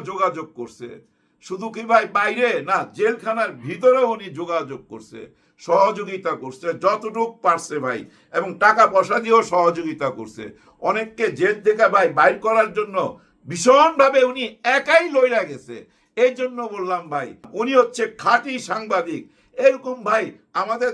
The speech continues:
দেশে বেশি না ভাই, দশটা সাংবাদিক থাকতো, সমস্ত চোর চোরটা সোজা হয়ে যেত। হ্যাঁ ভাই, এই চোর চোরটা আইনের ভিতরেও আছে, আইনের বাইরেও আছে, এরা সবাই সাবধান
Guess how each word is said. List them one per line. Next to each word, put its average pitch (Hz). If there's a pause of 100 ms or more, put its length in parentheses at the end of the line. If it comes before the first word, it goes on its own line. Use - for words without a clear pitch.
(120)
দেশে 214 (280)
বেশি 320
না 311
ভাই, 147 (480)
দশটা 285 (140)
সাংবাদিক 277 (120)
থাকতো, 220 (640)
সমস্ত 311 (320)
চোর 339 (140)
চোরটা 233 (100)
সোজা 175
হয়ে 151
যেত। - (400)
হ্যাঁ 277
ভাই, 190 (360)
এই 220 (140)
চোর 233 (100)
চোরটা 214 (240)
আইনের 214
ভিতরেও 226
আছে, 214 (280)
আইনের 190 (100)
বাইরেও 147 (100)
আছে, 110 (360)
এরা 220 (140)
সবাই 233 (140)
সাবধান 220